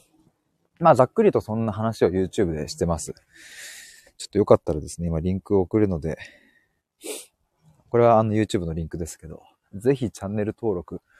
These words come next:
高評価よろしくお願いします。今ね、動画で言うとね、多分五十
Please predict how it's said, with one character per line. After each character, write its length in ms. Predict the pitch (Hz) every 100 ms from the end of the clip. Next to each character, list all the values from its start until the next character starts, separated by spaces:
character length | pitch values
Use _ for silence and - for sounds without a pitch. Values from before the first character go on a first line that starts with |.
| _ _ -
高 200 | 107 95
評 140 | 101
価 100 | 87
よ 80 | 82
ろ 80 | 90
し 100 | -
く 80 | 90
お 40 |
願 220 | 82 82
い 40 | 82
し 120 | -
ま 160 | 80 -
す。 260 | - - _ _ _ _ _ _ - - _ _ _ -
今 220 | 156 135
ね、 200 | 98 87
動 260 | 85 143 160
画 140 | 160
で 140 | 147 151
言 180 | 151
う 60 | 151
と 120 | -
ね、 100 | 143
多 80 | 156
分 120 | 123
五 160 | 92 104
十 160 | 180